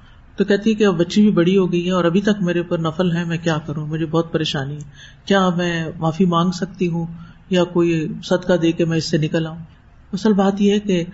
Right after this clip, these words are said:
وَيُوفُونَ بِالنَّذْرِ، قرآن مجید میں متقی لوگوں کی خصوصیت یہ آئی ہے کہ وہ اپنی نظر پوری کرتے ہیں، الا یہ کہ گناہ کی نظر ہو۔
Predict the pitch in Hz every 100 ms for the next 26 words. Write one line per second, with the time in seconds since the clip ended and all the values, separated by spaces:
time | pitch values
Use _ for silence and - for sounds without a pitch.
0 | - - - 175 180 208 208 247 254 226
1 | 175 175 170 180 175 156 - - - 180
2 | 185 190 180 190 208 190 202 185 185 196
3 | 208 220 190 185 185 190 196 190 196 -
4 | - - - 202 233 214 277 269 214 170
5 | 180 196 190 180 190 185 180 190 190 202
6 | 190 202 147 - 143 - - - - -
7 | 226 240 247 247 240 190 190 196 196 165
8 | 151 156